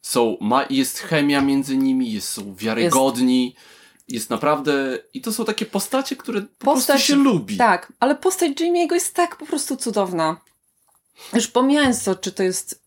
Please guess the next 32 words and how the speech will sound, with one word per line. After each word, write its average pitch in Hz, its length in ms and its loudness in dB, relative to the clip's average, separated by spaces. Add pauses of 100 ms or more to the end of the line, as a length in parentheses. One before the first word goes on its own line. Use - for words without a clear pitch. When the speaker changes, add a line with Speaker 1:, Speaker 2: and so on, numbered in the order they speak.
(1000)
Speaker 2:
jakby, 185 280 0
no 208 120 2
wiadomo, 220 320 4
że 185 120 -2 (120)
wokół 185 340 -2
te-, 185 400 -4
tej 185 320 -2
postaci 190 360 -4
jest 190 120 0
zbudowana 185 540 0 (600)
cała 185 160 2
ta, 180 160 2
to 165 80 -4
musi 185 220 -2
być 165 100 -8
przystojny, 160 840 0 (360)
jakiś 160 320 -2
taki, 170 320 -4 (800)
wiesz, 165 460 -2
no 294 80 2
Speaker 1:
No 311 60 -4
Speaker 2:
typ 359 160 2
Speaker 1:
bohater. - 280 2 (140)
Speaker 2:
taki 381 180 -2
bohatera, 381 540 2
no 185 120 0
nie? 233 220 0 (720)
Natomiast 247 300 2
jest - 200 0
tak 311 300 0 (280)
chłopak 226 520 0
naprawdę 202 680 0